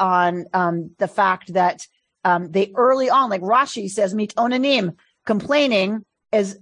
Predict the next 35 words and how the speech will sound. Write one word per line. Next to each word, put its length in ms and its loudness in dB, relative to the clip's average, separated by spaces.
is 140 2
a 80 2
pretext 800 0
of 100 -2
how 280 2
to 80 0
separate 580 -4
themselves 500 0
from 220 -4
following 500 0
God. 460 2
Um, 540 -2
and 120 0
then 120 0
we 100 2
have 180 0
this 200 -6
business 380 -4
about 240 0
craving 460 0
meat. 380 -2
Rashi 400 0
says, 440 2
um, 400 0
"Yo-, 200 0
who 460 0
will 140 2
feed 260 -2
us 220 0
meat? 360 -4
Did 160 0
they 140 2
not 300 2
have 360 2
flesh?" 640 0